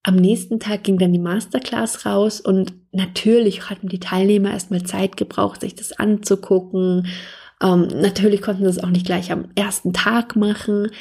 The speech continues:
Das heißt, am Dienstag, seit Rausschicken der Masterclass bis Mittwochabend,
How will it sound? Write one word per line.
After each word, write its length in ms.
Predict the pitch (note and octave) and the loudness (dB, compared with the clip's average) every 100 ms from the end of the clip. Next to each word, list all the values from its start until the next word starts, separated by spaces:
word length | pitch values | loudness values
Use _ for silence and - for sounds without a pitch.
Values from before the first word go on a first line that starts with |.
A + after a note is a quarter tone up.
| - - - | -20 -10 -4
Das 180 | F3+ | -2
heißt, 380 | F3+ F#3+ A3 - | 2 2 2 -2
am 160 | F#3 F3+ | -2 2
Dienstag, 560 | F#3 B3 B3+ - A#3 | 4 4 0 -4 -4
seit 260 | - G3 - | -2 -6 -2
Rausschicken 540 | E3 F#3+ - A#3+ - | -2 0 -2 -4 0
der 80 | A3 | 0
Masterclass 920 | G3+ G#3 G#3 - G3+ - F#3+ G3 - | 2 0 -2 -4 -6 -2 0 0 -2
bis 480 | - F#3+ G#3+ - - _ _ _ _ _ - _ | 0 2 2 -4 -12 _ _ _ _ _ -20 _
Mittwochabend, 1400 | F#3 G3 - F3+ - - - E3 E3+ G#3+ B3+ C4 C4+ C4+ | -2 0 0 -4 -6 -14 -12 -8 -4 0 2 2 2 -4